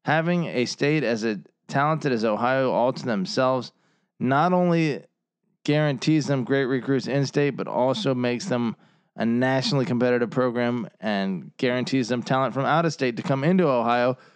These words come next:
something that most other states don't get to enjoy. The recruiting rankings over the last five years are probably not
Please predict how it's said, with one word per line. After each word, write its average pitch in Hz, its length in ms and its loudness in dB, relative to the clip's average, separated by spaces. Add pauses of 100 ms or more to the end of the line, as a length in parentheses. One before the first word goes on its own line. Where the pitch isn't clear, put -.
(360)
something 208 360 0
that 185 120 2
most 131 640 -2
other 170 180 2
states 160 280 -2
don't 151 220 -2
get 139 140 -2
to 139 120 2
enjoy. 131 520 0 (380)
The 120 80 0
recruiting 143 440 2
rankings 131 400 0
over 123 240 0
the 110 80 0
last 113 440 0
five 127 440 0
years 117 260 0
are 113 120 0
probably 147 1000 0 (920)
not 120 300 0